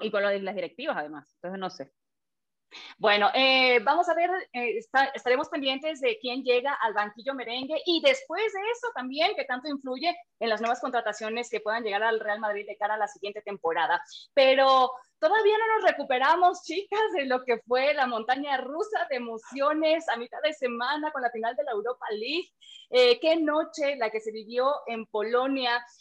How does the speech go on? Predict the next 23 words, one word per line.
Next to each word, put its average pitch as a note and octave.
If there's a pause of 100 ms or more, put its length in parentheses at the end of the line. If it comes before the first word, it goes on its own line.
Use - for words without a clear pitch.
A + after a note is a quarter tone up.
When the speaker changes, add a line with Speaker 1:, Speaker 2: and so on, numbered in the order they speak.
Speaker 2:
Eh, A3
además, B3
primera C4+
final B3
europea A#3+
después A3+
de C4
dos B3+
años A#3+
que, G#3 (300)
que, A3
que B3+
se C4+
vivía C#4
así C4
con B3
ese B3+
ambiente B3+
del G#3+
público A#3+
en A3
las G3+
gradas A#3+